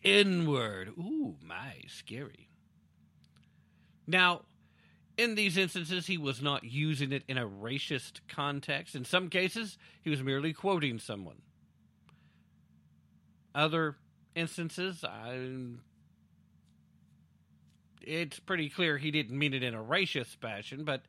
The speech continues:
uh, it still probably was inappropriate in those instances. But if you are quoting somebody, then I don't see why anybody else should let that word have that kind of power to hurt you.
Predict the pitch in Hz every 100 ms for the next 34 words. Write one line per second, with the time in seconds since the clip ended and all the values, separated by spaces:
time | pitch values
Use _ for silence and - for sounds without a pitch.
0 | - - - - 104 135 151 147 143 180
1 | 156 - 180 147 120 117 - - - _
2 | _ _ _ - - - 247 170 147 147
3 | 135 131 135 127 147 131 131 123 123 127
4 | 127 139 127 123 110 113 147 - 180 -
5 | 240 311 151 - 156 196 233 139 113 -
6 | 101 90 78 71 113 - _ _ _ _
7 | - - - - - 170 202 202 254 -
8 | 226 208 160 156 143 - 170 214 180 147
9 | 135 131 135 120 113 - - - - 165
10 | 151 139 - - - 123 131 143 165 139
11 | 151 156 135 113 104 - - - 143 123
12 | 143 180 123 151 143 151 135 - 131 156
13 | 131 98 95 - - 135 117 139 135 -
14 | -